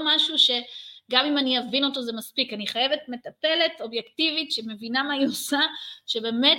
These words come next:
תעזור לי, שת-, ת-, תוביל אותי ותאפשר לי להתפרק ל-, לחלקיקים כדי להרכיב את זה מחדש, וזה פשוט איכות חיים ממקום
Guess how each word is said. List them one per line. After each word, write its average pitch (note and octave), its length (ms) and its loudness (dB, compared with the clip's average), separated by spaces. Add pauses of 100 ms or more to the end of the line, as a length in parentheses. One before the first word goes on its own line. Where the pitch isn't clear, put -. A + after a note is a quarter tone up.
תעזור B3+ 580 4
לי, A3 120 2
שת-, G#3+ 240 -4
ת-, A3+ 480 -6
תוביל A3+ 360 0
אותי E4 280 0
ותאפשר A#3+ 460 0
לי D#4+ 100 2
להתפרק C4 560 0
ל-, C4 380 4
לחלקיקים C4+ 760 4 (100)
כדי C#4 380 4
להרכיב C#4 420 0
את C4 80 -4
זה C4 80 -4
מחדש, B3 640 2 (460)
וזה A#3 420 4 (240)
פשוט D4 460 2
איכות D4 340 -8
חיים B3+ 420 2
ממקום B3 420 -4